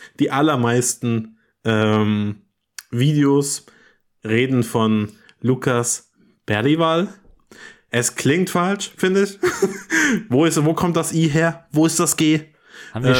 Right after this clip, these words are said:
Speaker 2: Schweden
Speaker 1: aber
Speaker 2: unter den
Speaker 1: Ber-,
Speaker 2: Zuhörern eigentlich? Hm.
Speaker 1: Weiß ich nicht.
Speaker 2: Weiß ich auch nicht.
Speaker 1: Falls ja, schreibt uns
Speaker 2: Ja.
Speaker 1: gerne. Ähm, denn ich, wir gehen jetzt mal von Ber-, äh, Berlival aus.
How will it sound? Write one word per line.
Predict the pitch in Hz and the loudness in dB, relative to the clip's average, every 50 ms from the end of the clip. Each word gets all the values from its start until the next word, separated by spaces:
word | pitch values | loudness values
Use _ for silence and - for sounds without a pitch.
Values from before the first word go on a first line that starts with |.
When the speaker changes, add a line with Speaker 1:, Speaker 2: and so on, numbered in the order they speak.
| 127 127 | 4 2
Speaker 2:
Schweden | 127 139 123 127 - 104 | 4 2 2 2 0 0
Speaker 1:
aber | 110 113 113 113 | 0 2 2 2
Speaker 2:
unter | 107 107 110 | 2 2 2
den | 113 117 | 2 2
Speaker 1:
Ber-, | 123 117 | 2 0
Speaker 2:
Zuhörern | 92 98 90 85 82 78 82 78 76 | 0 -2 -2 -2 -4 -4 -6 -8 -8
eigentlich? | 76 76 73 76 80 - - - - _ _ _ _ _ _ _ _ _ _ _ _ _ _ _ _ _ - | -10 -12 -12 -14 -16 -18 -20 -20 -20 _ _ _ _ _ _ _ _ _ _ _ _ _ _ _ _ _ -18
Hm. | 90 80 73 - - - _ _ _ _ | -16 -16 -16 -18 -20 -20 _ _ _ _
Speaker 1:
Weiß | - 330 330 - | -6 -4 -2 -2
ich | 247 - - | -4 -6 -6
nicht. | 98 98 | -8 -10
Speaker 2:
Weiß | - - - | -10 -12 -14
ich | - | -16
auch | - - | -18 -18
nicht. | - - - - - - - - _ | -18 -20 -20 -20 -20 -20 -20 -20 _
Speaker 1:
Falls | - - - 160 196 202 202 - - | -12 -6 -4 -2 -2 -2 -2 -2 -2
ja, | 120 117 127 139 | 0 0 0 0
schreibt | - - - 123 127 - - | -2 -2 -2 -2 -4 -4 -4
uns | 104 98 - | -6 -6 -6
Speaker 2:
Ja. | - | -6
Speaker 1:
gerne. | - 104 104 104 107 110 110 - - - - - - - - - | -6 -6 -4 -2 -2 -2 -2 -2 -4 -8 -10 -14 -16 -14 -6 -2
Ähm, | 107 107 107 104 104 104 | -2 0 0 0 0 -2
denn | 101 110 104 104 107 107 104 104 - - - _ _ _ _ | -2 -2 -2 0 0 0 -2 -4 -6 -10 -16 _ _ _ _
ich, | - 107 - - - - | -8 -8 -8 -8 -10 -10
wir | 113 110 113 110 | -6 -4 -4 -2
gehen | 110 117 120 | 0 0 0
jetzt | 127 131 113 - | 0 0 0 -2
mal | 120 113 | -4 -4
von | 110 - 107 | -4 -4 -4
Ber-, | 107 107 107 101 110 | -2 -2 -2 -2 -2
äh, | |
Berlival | 110 - 113 110 120 113 107 104 101 101 | -2 -2 -2 0 0 0 0 0 -2 -2
aus. | - 127 151 170 175 - - - | -2 -4 -4 -4 -4 -6 -8 -12